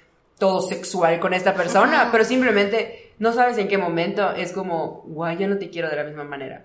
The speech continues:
Speaker 1: O sea,
Speaker 2: <laughs>
Speaker 1: pero está súper interesante,
Speaker 2: Sí.
Speaker 1: está súper
Speaker 2: Sí,
Speaker 1: padre
Speaker 2: sí,
Speaker 1: cómo
Speaker 2: sí.
Speaker 1: vamos por etapas. Bueno, eh, ¿y cómo con-, pues, cómo podríamos ver como la diferencia entre una persona asexual y una persona que decide ser célibe?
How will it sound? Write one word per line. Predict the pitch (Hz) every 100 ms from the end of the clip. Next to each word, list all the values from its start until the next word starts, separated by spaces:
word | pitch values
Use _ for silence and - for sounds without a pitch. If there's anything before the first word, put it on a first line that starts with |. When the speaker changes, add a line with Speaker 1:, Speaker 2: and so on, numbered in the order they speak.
| -
Speaker 1:
O |
sea, | 160 196 202
Speaker 2:
<laughs> | 208 185
Speaker 1:
pero | 170 240
está | - -
súper | 277 320
interesante, | 226 208 269 226 233 254 196
Speaker 2:
Sí. | 180
Speaker 1:
está | 247
súper | 254 294 277 262
Speaker 2:
Sí, |
Speaker 1:
padre | 262 208 220
Speaker 2:
sí, | 208
Speaker 1:
cómo | 254 220
Speaker 2:
sí. |
Speaker 1:
vamos | 208 214 208
por | 190
etapas. | 156 151 147 143 - - _ - - _ _ - -
Bueno, | 196 190 156 - - -
eh, | 214 202 190 185 185 -
¿y | 226 226 214 - - _ _
cómo | - 359 415 - -
con-, | 247 220
pues, | 202 214
cómo | 311 359 349 -
podríamos | 214 202 202 185 -
ver | 165 165 165
como | 185 165
la | 160
diferencia | 156 160 151 165 208 220 190 - - _ _
entre | 180 165 165 165 165 151 - - _ _ -
una | 208 196
persona | 190 180 175 160
asexual | 160 151 170 202 202
y |
una | 190
persona | 175 170 170
que | 165
decide | 156 156 - 175 165 160
ser | 160 156
célibe? | - 151 147 143 -